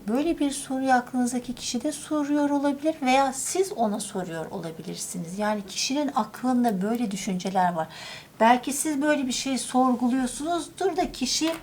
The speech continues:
geriliyor olabilir. Ya da kişi bilinçaltında sizinle ilgili bir, böyle bir soruları vardır da, em,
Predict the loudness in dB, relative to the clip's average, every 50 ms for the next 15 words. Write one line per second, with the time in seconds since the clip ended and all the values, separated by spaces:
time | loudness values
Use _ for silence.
0 | -12 -16 -14 -14 -14 -14 -10 -6 0 2 4 4 6 4 4 4 4 8 8 8
1 | 8 8 4 2 2 0 0 0 0 0 0 -2 -2 -6 -14 -18 -18 -4 -2 -2
2 | 0 0 -2 -2 0 0 0 2 2 2 2 4 4 4 4 2 0 2 4 6
3 | 6 6 4 2 2 2 2 2 2 2 0 0 0 2 2 2 4 2 2 2
4 | 2 2 2 2 2 2 2 2 2 2 2 2 0 -2 -2 -4 -2 -2 0 2
5 | 4 4 6 6 6 6 8 8 8 6 4 2 0 0 4 6 6 6 6 4
6 | -2 -10 -16 -18 -18 -18 -20 -20 -8 0 2 4 4 4 2 2 2 0 0 -2